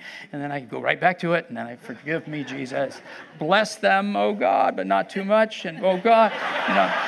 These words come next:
yeah, just, uh, and, and, yeah, you look at me like, "Why are you even up there preaching today?" Okay. I-, if so,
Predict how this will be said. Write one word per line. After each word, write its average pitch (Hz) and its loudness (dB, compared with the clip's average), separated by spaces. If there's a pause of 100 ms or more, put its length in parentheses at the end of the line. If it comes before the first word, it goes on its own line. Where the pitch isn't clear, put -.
(600)
yeah, 170 -4
just, 175 -8
uh, 156 -8 (1500)
and, 170 -10
and, 175 -8 (4000)
yeah, 160 -2
you 165 -8
look 180 0
at 165 0
me 156 -2
like, 143 2
"Why 180 4
are 180 2
you 180 -2
even 170 -4
up 170 2
there 160 -2
preaching 160 -4
today?" 123 -2 (560)
Okay. 127 -2 (1700)
I-, 190 -6
if 269 10
so, 220 8